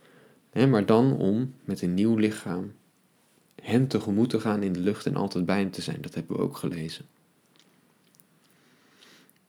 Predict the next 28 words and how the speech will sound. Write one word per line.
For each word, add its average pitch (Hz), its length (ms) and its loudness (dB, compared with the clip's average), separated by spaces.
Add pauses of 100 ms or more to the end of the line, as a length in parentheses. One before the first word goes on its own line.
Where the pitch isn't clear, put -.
(100)
Ja, 113 180 8
en 113 360 2 (1400)
dat 113 220 4
verwachten 113 480 2
we 92 60 4
dus 90 220 2
dat 98 160 0
dat 95 160 -2
een 90 80 0
keer 90 200 2
gaat - 160 -8
gebeuren. 87 500 -2 (180)
Mi-, 95 300 -6
misschien 92 380 -2
maken 78 180 0
we 73 80 0
dat 80 120 0
wel 80 100 -2
mee. 80 280 -2 (1300)
En 101 180 2
daarna 95 320 0
zal 87 200 -2
ook 98 400 2 (600)
Israël 87 540 2 (280)
weer 82 500 0 (960)
tot 117 180 2
geloof 104 400 2
komen. 98 440 0